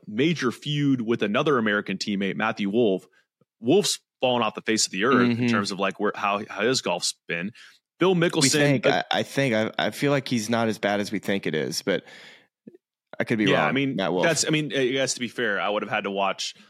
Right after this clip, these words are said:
Speaker 1: a lot of live golf that I didn't watch. <laughs> No, and I didn't. So
Speaker 2: I
Speaker 1: I
Speaker 2: love,
Speaker 1: don't know.
Speaker 2: I love the, I love the blind take on it 'cause I think he's actually a little better than we think he's done. I just, I'm not positive. I think it's been more the drama.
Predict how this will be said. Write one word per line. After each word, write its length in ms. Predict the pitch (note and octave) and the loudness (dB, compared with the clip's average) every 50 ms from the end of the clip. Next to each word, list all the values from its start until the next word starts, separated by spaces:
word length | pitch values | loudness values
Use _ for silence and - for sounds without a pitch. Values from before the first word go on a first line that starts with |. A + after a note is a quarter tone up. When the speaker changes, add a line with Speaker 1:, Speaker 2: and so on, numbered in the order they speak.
| _ _ _ _ | _ _ _ _
Speaker 1:
a 60 | - | -2
lot 160 | A2 G#2+ G2 G2 | 0 0 0 0
of 60 | F#2+ | 0
live 180 | G2 G2 F#2+ | 0 0 2
golf 220 | A2 G2+ F#2 F2+ - | 2 2 0 0 -2
that 100 | G2 F#2 | -2 -2
I 40 | F#2+ | -2
didn't 200 | G2 F#2+ F#2 F#2 | -2 -2 -2 0
watch. 380 | F#2 F#2+ F#2 F#2 F#2 - - | 0 0 0 0 0 -2 -4
<laughs> 120 | B2 A#2+ - | -2 0 0
No, 260 | G#3 E3 C3 B2 B2 | 2 4 4 4 4
and 80 | A2+ | 4
I 120 | - - C#3 | 4 4 4
didn't. 340 | D#3 D#3 D#3 A#2+ A#2+ B2 A#2 | 4 2 2 0 0 2 2
So 160 | - - D3+ | 2 4 6
Speaker 2:
I 80 | D3 | 6
Speaker 1:
I 60 | C#3+ C#3+ | 6 8
Speaker 2:
love, 220 | E3+ F#3 F3 D3 | 6 6 6 4
Speaker 1:
don't 60 | D3 | 4
know. 120 | C3+ C#3 B2+ | 4 6 6
Speaker 2:
I 20 | |
love 240 | D#3 F3+ G3+ F3+ E3 | 6 6 6 4 4
the, 220 | E3 C#3+ A#2 G#2 - | 4 4 4 4 4
I 60 | A#2 | 2
love 240 | B2 B2 D3 D#3+ D#3 | 4 4 2 2 2
the 80 | C#3+ A#2+ | 0 0
blind 440 | - A#2+ A2+ A#2+ B2 A#2+ A#2+ A2 | 2 2 2 4 4 2 2 2
take 280 | - C3 A2+ A#2 A2 - | 2 2 2 2 2 2
on 160 | G2+ G2 G2 | 0 0 0
it 60 | F#2+ | 0
'cause 160 | F#2 - B2 B2 | 0 0 2 2
I 100 | A#2+ B2 | 2 2
think 200 | F#3+ F3+ E3 D#3 | 2 2 2 2
he's 180 | D#3+ C#3 B2 | 2 2 4
actually 280 | C#3 C3 B2+ - D3 C3 | 2 2 0 2 2 2
a 60 | A#2 | 2
little 280 | A2 A#2 C3 C3 B2+ B2 | 2 2 2 2 2 2
better 420 | A#2 B2 B2 A#2+ A#2 A2 G#2+ G2+ - - - - - - | 2 2 2 4 2 2 0 0 -4 -10 -20 -12 -4 -2
than 140 | C3 A#2+ | 0 2
we 100 | A#2 A2+ G#2+ | 2 2 0
think 280 | - - B2 A#2 A2 - | 0 0 0 0 0 0
he's 200 | G#2+ F#2 F2 - | -2 -4 -2 -2
done. 200 | F#2+ F2+ E2+ D#2 | 0 0 0 0
I 100 | F2 G#2 | 0 0
just, 240 | G2+ A2+ G#2+ - - - | 0 0 -2 -2 -2 -2
I'm 120 | G#2 A2 A2+ | -2 0 0
not 300 | A2 G#2+ G2+ - - - _ _ - | 0 0 0 -2 -4 -6 _ _ -10
positive. 600 | - - F#2 F#2 D2+ B1 - - - A1 B1+ A#1+ | -4 -2 0 0 0 -2 -4 -4 -4 -4 -2 0
I 60 | D#2 | 0
think 140 | A2+ B2+ A#2+ | 0 0 -2
it's 120 | C3+ - - | -2 -2 0
been 160 | C#3 B2 A#2 | 0 2 2
more 240 | A#2 A#2 A#2 A#2 A2 | 2 2 2 2 2
the 80 | A2 F#2+ | 0 0
drama. 560 | - A2 G#2 G2 G2+ G2+ G2 F#2 F2+ F2+ | 0 0 0 0 0 0 0 0 0 -2